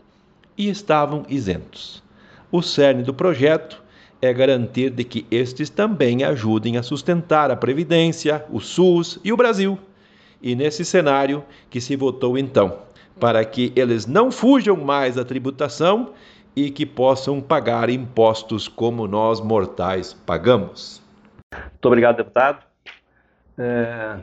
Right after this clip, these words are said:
Speaker 2: por essa tua importante contribuição pro nosso movimento sindical, pra nossa apresentação aqui do que a gente precisa falar, né? É, deputado,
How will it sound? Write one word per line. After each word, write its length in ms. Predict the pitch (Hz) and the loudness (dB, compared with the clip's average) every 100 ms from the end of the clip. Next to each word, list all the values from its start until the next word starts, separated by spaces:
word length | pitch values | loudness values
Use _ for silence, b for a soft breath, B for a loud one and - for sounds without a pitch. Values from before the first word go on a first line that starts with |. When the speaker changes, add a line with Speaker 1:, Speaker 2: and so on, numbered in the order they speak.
| - | 2
Speaker 2:
por 100 | 113 | 2
essa 180 | 110 110 | 2 0
tua 200 | 117 110 | -2 2
importante 520 | 113 104 120 120 - | 2 2 2 0 0
contribuição 840 | 110 101 113 110 107 131 143 139 _ _ b b - | -2 2 2 2 2 2 2 0 _ _ b b -6
pro 100 | 107 | 0
nosso 240 | 110 107 110 | 0 0 0
movimento 460 | 107 104 104 101 | -2 -2 -6 -12
sindical, 480 | 101 98 - 113 113 | -14 -8 0 2 2
pra 140 | 107 | 0
nossa 340 | 104 101 104 95 _ _ - | -6 -6 -8 -10 _ _ -6
apresentação 800 | 101 113 107 107 110 - 117 107 | -2 0 0 2 0 2 2 2
aqui 320 | - 113 123 _ _ b b b - | -2 -4 -4 _ _ b b b -2
do 120 | 127 | 0
que 140 | 147 | 2
a 40 | 120 | 2
gente 320 | 123 120 - | 2 -2 -6
precisa 480 | - 113 120 117 117 | -10 -6 -2 -2 -2
falar, 420 | - 110 82 90 | 0 0 -2 -8
né? 240 | 113 117 - _ _ b b _ - | -6 -8 -8 _ _ b b _ 2
É, 500 | 117 117 113 113 110 | 4 6 4 0 -6
deputado, 460 | 120 - 101 - | -12 -4 -2 -2